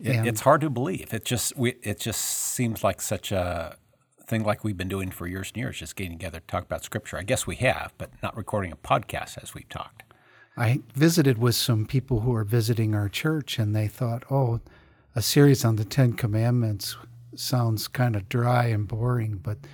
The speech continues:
Speaker 2: they had really good things to say about the sermon on Sunday.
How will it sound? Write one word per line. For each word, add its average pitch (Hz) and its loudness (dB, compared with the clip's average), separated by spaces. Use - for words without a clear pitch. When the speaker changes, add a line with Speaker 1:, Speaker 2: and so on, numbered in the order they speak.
Speaker 2:
they 117 4
had 123 6
really 147 6
good 131 2
things 135 2
to 110 -4
say 120 0
about 107 -4
the 107 -12
sermon 120 0
on 107 -2
Sunday. 104 -6